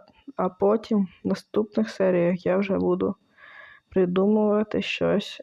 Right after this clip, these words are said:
нове і цікаве. Якісь челенджі і тому подібне. І гроші нам потрібні, щоб просто сюди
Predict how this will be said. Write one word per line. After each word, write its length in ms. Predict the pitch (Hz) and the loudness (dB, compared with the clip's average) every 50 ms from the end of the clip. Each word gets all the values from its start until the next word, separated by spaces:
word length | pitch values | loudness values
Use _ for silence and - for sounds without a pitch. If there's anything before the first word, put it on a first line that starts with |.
| - _ | -10 _
нове 540 | 196 196 196 185 180 - 90 90 98 - - - | -2 0 0 0 0 0 0 0 0 -2 -4 -4
і 300 | - - 90 95 - - - | -2 -2 -2 -2 -2 -4 -8
цікаве. 840 | - - - - 101 - _ _ - - 69 69 - - - - 196 - - _ _ _ _ _ - - - _ _ _ _ _ _ _ _ _ _ - _ _ _ - | -14 -6 -4 -4 -4 -4 _ _ -4 -2 -2 -2 -2 -2 -2 -4 -6 -8 -12 _ _ _ _ _ -20 -20 -20 _ _ _ _ _ _ _ _ _ _ -20 _ _ _ -8
Якісь 300 | 190 180 - - 202 - | -6 -4 -2 -2 -2 -2
челенджі 720 | - - - 180 190 202 214 214 208 208 202 196 196 190 185 196 - - _ _ _ _ _ _ _ _ - - - - - _ | -4 -4 0 2 2 4 4 4 4 4 2 2 2 0 0 0 -4 -8 _ _ _ _ _ _ _ _ -20 -20 -20 -20 -20 _
і 80 | _ _ _ | _ _ _
тому 260 | - 196 196 190 190 | -2 0 0 0 0
подібне. 720 | 190 - 185 185 180 185 180 175 175 175 180 196 196 - - _ _ 240 - _ _ _ - | 0 0 -2 0 2 2 2 2 2 2 0 -2 -2 -6 -12 _ _ -20 -20 _ _ _ -4
І 60 | - 196 | 0 0
гроші 400 | 202 208 220 220 220 - - 202 | 2 2 2 2 0 0 0 0
нам 160 | 196 190 190 | 0 0 -2
потрібні, 520 | - 196 - - 208 208 214 208 202 180 | -2 -6 -4 0 0 0 0 0 0 -2
щоб 260 | - - - 180 - | -2 -2 -4 -4 -2
просто 360 | - 190 202 220 220 - 202 202 | -2 0 0 0 0 -2 -4 -4
сюди 320 | - - 180 180 185 | -2 -2 -2 0 -2